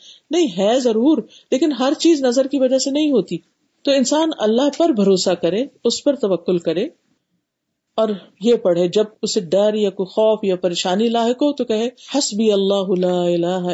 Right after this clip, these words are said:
الا ہوا علیہ توکلت وہو رب العرش العظیم۔" میں نے اپنا معاملہ سارا اس کے سپرد کر دی، کچھ نہیں ہوتا مجھے۔ پھر اللہ کی پناہ لینا۔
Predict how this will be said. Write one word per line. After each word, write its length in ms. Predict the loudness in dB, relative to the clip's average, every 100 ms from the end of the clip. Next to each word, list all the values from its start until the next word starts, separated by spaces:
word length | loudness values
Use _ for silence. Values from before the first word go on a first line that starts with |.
| -4
الا 340 | -2 -2 -4
ہوا 320 | -2 0 0 -2 _ _ _ _ -6
علیہ 480 | -2 0 0 0 -2
توکلت 680 | 0 0 -4 -4 -6 -4
وہو 480 | -6 -4 -2 0 0
رب 280 | 0 -2 0
العرش 420 | 0 0 -4 -6
العظیم۔" 400 | -8 -8 -10 -16 -18 _ _
میں 200 | -4 0
نے 100 | 0
اپنا 260 | -2 -2 0
معاملہ 340 | -2 0 -2
سارا 280 | 0 0 2
اس 160 | 0
کے 80 | -2
سپرد 340 | -6 -6 -8 -12 -10
کر 100 | -12
دی، 140 | -12 -8
کچھ 220 | -8 -4
نہیں 100 | -2
ہوتا 220 | -2 -2
مجھے۔ 220 | -6 -10 -14 _ _ _ _ _ _ _ _ _
پھر 140 | -2 0
اللہ 280 | 0 0 -2
کی 80 | -6
پناہ 360 | -6 -4 -2 -2
لینا۔ 280 | -6 -6